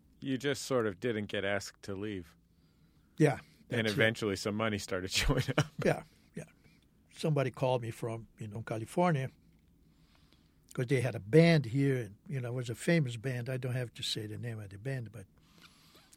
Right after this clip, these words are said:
Speaker 2: said, "Okay, you come here and play with us. I'll give you some good money, and we'll get a, we'll get a house for you with swimming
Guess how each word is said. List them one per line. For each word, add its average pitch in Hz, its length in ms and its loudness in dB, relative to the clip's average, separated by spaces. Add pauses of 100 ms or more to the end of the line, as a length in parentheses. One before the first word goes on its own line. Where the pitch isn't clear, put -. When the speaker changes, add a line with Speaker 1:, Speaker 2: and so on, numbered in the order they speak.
(200)
Speaker 2:
said, - 220 -12
"Okay, 170 220 -2
you 147 240 -2
come 196 240 0
here 202 300 4
and 127 120 -4 (120)
play 180 200 2
with 165 120 0
us. 165 380 -2 (1200)
I'll 120 200 -8
give 127 180 -4
you 123 60 -10
some 113 280 -8
good 151 200 8
money, 151 420 4 (880)
and 139 240 4
we'll 143 120 6 (120)
get 139 80 6
a, 127 120 0 (420)
we'll 127 100 -6
get 131 160 0
a - 40 -6 (140)
house 160 220 8
for 147 200 4
you 143 120 6
with 127 160 -4
swimming 151 460 4